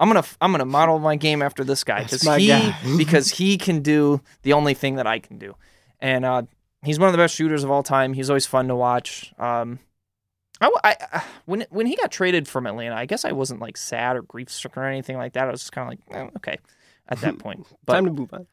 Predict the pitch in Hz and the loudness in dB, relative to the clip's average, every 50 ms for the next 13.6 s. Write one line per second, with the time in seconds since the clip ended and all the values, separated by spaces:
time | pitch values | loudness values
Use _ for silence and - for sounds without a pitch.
0 | _ - 127 143 147 143 226 240 226 214 214 202 - - 165 202 202 220 202 208 | _ -8 -6 -4 -2 0 2 2 4 6 6 4 4 2 2 2 4 4 2 0
1 | 190 147 160 - - 131 127 120 117 113 113 - - - - - 92 - 131 - | 0 -2 -2 -2 -2 -2 -4 -4 -6 -8 -10 -12 -14 -12 -8 -8 -8 -8 -8 -8
2 | 135 127 123 120 107 104 - - 123 123 123 131 120 120 113 117 120 123 120 - | -6 -4 -4 -6 -6 -8 -10 -10 -10 -10 -10 -10 -8 -8 -8 -8 -8 -10 -10 -8
3 | 117 113 110 _ _ - - 123 123 120 120 110 101 95 - - - _ _ _ | -10 -12 -12 _ _ -10 -8 -6 -4 -4 -6 -6 -8 -10 -10 -12 -14 _ _ _
4 | _ _ - - 131 117 107 107 - - 117 - 123 113 104 101 107 98 98 - | _ _ -12 -10 -8 -8 -10 -10 -12 -12 -10 -10 -10 -10 -12 -12 -14 -14 -14 -12
5 | - 90 87 71 - - - - - - - _ _ - - - _ - - _ | -10 -10 -10 -12 -12 -10 -6 -6 -6 -6 -6 _ _ -20 -20 -20 _ -20 -20 _
6 | _ - 135 120 107 90 - - _ _ _ _ _ _ _ _ _ _ - 190 | _ -8 -6 -6 -8 -10 -12 -14 _ _ _ _ _ _ _ _ _ _ 2 4
7 | 208 202 220 226 220 202 180 165 165 170 - 165 156 147 143 127 - - 143 131 | 4 4 4 4 2 4 4 6 4 4 2 -2 -4 -4 -4 -4 -2 2 2 2
8 | 127 117 - 135 - _ _ - 143 127 147 143 151 170 175 170 165 131 143 143 | 2 2 0 -6 -10 _ _ -8 -6 0 2 4 4 4 2 0 -2 0 0 0
9 | 135 - 139 131 127 127 131 127 - 123 110 - _ _ _ _ _ - 131 120 | 0 0 -2 -6 -8 -8 -8 -8 -8 -10 -10 -12 _ _ _ _ _ -6 -4 -4
10 | 120 - - 117 120 113 107 104 - - - _ - 98 95 104 104 - - 135 | -2 -4 -6 -10 -10 -8 -8 -8 -10 -12 -16 _ -12 -12 -10 -10 -12 -12 -10 -10
11 | 131 127 123 120 120 - 127 127 127 127 123 - - 120 113 110 110 104 - 110 | -8 -8 -8 -10 -8 -6 -6 -6 -4 -6 -8 -8 -8 -8 -8 -8 -12 -12 -14 -14
12 | 110 107 - - 113 107 107 107 101 - - 117 107 107 - - 87 - - - | -14 -14 -12 -12 -10 -10 -8 -10 -10 -12 -12 -12 -12 -12 -10 -12 -12 -12 -12 -12
13 | - 127 131 123 117 110 98 92 80 69 - | -12 -10 -8 -8 -8 -8 -10 -10 -10 -12 -14